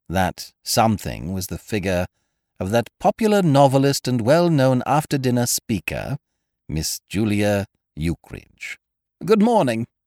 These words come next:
she said. It is curious how often the gods who make sport of us poor humans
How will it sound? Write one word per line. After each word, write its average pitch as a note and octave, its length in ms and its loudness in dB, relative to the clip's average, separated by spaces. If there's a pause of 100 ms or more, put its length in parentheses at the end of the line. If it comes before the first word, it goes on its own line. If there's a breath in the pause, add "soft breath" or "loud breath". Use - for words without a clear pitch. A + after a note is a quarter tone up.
(340)
she - 180 -12
said. A1 320 -10 (1300)
It C#3+ 120 -4
is E3 140 2
curious C#4 560 2
how D3+ 320 4
often D#3+ 400 6
the A#2 80 4
gods B2 380 6
who A#2 80 2
make A2+ 220 2
sport G#2+ 420 2
of D#2 100 -4
us C#2+ 260 -4
poor D#2+ 320 -4
humans D2+ 580 -6